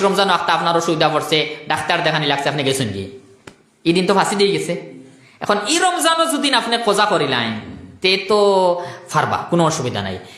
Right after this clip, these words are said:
আপনি আই গেছেন তেইশ রমজানও, পঁচিশ রমজানও, হইতরাতে একদিন ওলা করিলাই আমি, সূর্য ডুবার আগে গিয়ে আমাই, আর পরের দিন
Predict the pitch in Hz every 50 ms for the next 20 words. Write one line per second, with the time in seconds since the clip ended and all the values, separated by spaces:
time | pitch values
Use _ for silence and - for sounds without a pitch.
0 | - - - 180 190 202 214 214 226 220 220 214 233 202 196 220 196 202 226 208
1 | 185 202 196 196 196 190 - 208 190 196 185 170 170 165 156 147 - - - -
2 | - 226 - - 233 226 - 233 226 220 214 214 220 220 220 208 196 208 202 202
3 | 202 190 - - 165 151 135 135 131 120 113 110 101 - - - - - - -
4 | - 190 180 170 156 165 226 240 233 226 233 226 202 185 196 202 202 196 214 190
5 | 160 151 156 180 220 226 - - - - - - 151 165 - 214 226 240 240 233
6 | 220 247 247 277